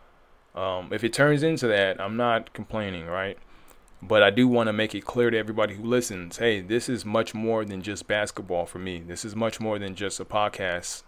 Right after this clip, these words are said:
episode for me. And, um, I'm letting the, the kind of the wind take me wherever I need to take myself. So, um, that's,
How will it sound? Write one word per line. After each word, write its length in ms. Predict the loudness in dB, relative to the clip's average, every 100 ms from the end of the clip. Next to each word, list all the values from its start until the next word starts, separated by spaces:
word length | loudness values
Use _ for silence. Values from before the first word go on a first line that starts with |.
| -20 -20 -20 _
episode 460 | -2 -2 0 -2 -2
for 120 | -4
me. 340 | -8 -6 -8 -12 -20 -20 -20 -18 -2
And, 520 | 0 2 0 -4 -8
um, 680 | -6 -6 -6 -8 -12 -16 -20 -20 -20 _ _ _ _ _ _ -20 -20 -20 -20 -20 -4
I'm 300 | 0 2 6
letting 400 | 6 6 2 2
the, 400 | 4 4 2 -2
the 280 | -2 -2 -4 -4
kind 240 | -2 -2
of 40 |
the 80 | -2
wind 280 | -2 -2 0
take 200 | 0 -2
me 120 | -4
wherever 260 | -2 0 0
I 80 | -2
need 140 | -4
to 100 | -10
take 340 | -4 -4 -6
myself. 440 | -10 -6 -4 -4 -6 -18 -20 -20 -20 -10
So, 400 | 6 8 8 4
um, 280 | 4 4 8
that's, 420 | 8 8 2